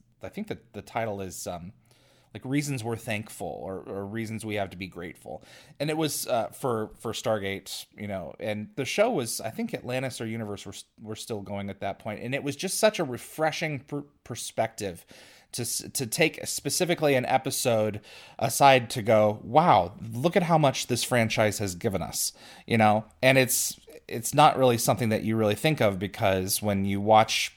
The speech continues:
when, when you listen to one of our shows, you know, you're gonna hear, you're gonna hear our review of the episode, what we thought, you're gonna hear, you know, our, uh, our point scale that we, each of us assigned to the episode at the end. And then we had a quibble section about inconsistencies and everything else.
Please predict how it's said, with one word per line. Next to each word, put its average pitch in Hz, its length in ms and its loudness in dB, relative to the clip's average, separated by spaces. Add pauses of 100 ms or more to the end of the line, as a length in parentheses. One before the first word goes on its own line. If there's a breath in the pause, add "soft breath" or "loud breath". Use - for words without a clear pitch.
when, 107 280 -2
when 113 180 0
you 117 120 2
listen 143 280 2
to 135 100 0
one 123 140 6
of 104 80 4
our 107 120 8
shows, 107 420 6
you 113 60 0
know, 107 100 4
you're 107 200 2
gonna 107 160 4
hear, 110 420 4 (420 loud breath)
you're 104 100 -6
gonna 117 160 0
hear 135 160 8
our 127 160 12
review 120 400 4
of 110 120 2
the 113 140 4
episode, 107 440 2
what 104 120 2
we 101 100 -4
thought, 101 400 6
you're 107 80 -6
gonna 101 160 -2
hear, 104 460 0 (160)
you 104 140 -4
know, 98 220 0
our, 98 360 2 (460)
uh, 85 400 0 (160)
our 95 220 2 (160)
point 135 280 2
scale 117 320 4
that 104 120 0
we, 110 200 0
each 117 240 -4
of 117 80 -4
us 110 140 -2
assigned 104 380 0
to 120 140 -4
the 101 120 -2
episode 101 320 -2
at 98 60 -4
the 101 140 -4
end. 101 100 2
And 101 80 -2
then 107 60 -2
we 107 120 0
had 107 100 4
a 104 40 0
quibble 120 360 0
section 110 440 0
about 104 320 2
inconsistencies 110 800 -6
and 107 80 -4
everything 104 300 -6
else. 104 220 -4